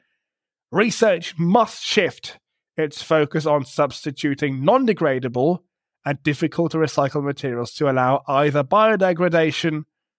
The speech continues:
or fa-, oh my God,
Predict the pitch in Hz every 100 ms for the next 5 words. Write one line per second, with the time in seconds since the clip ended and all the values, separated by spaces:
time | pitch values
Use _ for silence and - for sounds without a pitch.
0 | _ _ _ _ _ _ _ _ _ _
1 | _ 147 135 131 120 _ _ _ - -
2 | - - _ - - _ _ _ _ _
3 | 110 92 90 98 98 98